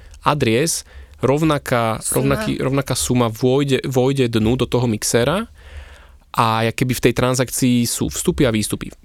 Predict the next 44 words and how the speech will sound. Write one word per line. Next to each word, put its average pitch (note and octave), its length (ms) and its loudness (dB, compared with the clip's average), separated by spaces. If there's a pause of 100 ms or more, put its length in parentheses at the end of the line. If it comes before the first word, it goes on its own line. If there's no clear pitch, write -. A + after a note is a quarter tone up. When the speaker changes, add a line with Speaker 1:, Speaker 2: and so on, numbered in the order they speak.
Speaker 1:
Je - 160 -2
päťdesiat D#3+ 380 2
vstupov, C#3+ 340 -2
päťdesiat B2+ 320 -2
výstupov G3 560 -2 (840)
a A2+ 420 0 (480)
každá D3 320 0
z - 60 -6
tých C3+ 100 -2
adries C3 240 0
je - 80 -2
úplne C3 260 0
iná. A2 240 -2
A - 140 -16
ty, - 80 -2
ty, C3 140 -2
ty, C#3 100 0
ty C#3+ 300 -2
tým D3+ 100 2
pádom C#3+ 220 2
nevieš, C3+ 580 2 (300)
ktorý D3 320 2
vstup - 400 0
išiel C3+ 400 0
do, C#3 240 -2
k, C#3 240 -4
k C3+ 80 -4
akému C3+ 260 0
Speaker 2:
To C3 80 2
je G3 60 2
Speaker 1:
výstupu. A3+ 160 2 (160)
Speaker 2:
dosť - 160 -2
cool, D4 320 0 (260)
Speaker 1:
Je B2+ 120 0
to C3+ 100 2
dosť B2 160 2
Speaker 2:
akože. E3 80 2
Speaker 1:
cool, C3 140 2
je A#2 100 0
to, B2 140 2 (100)
je A2+ 140 -2
to B2+ 160 2 (500)
perfektný C#3+ 400 2
nástroj B2+ 560 0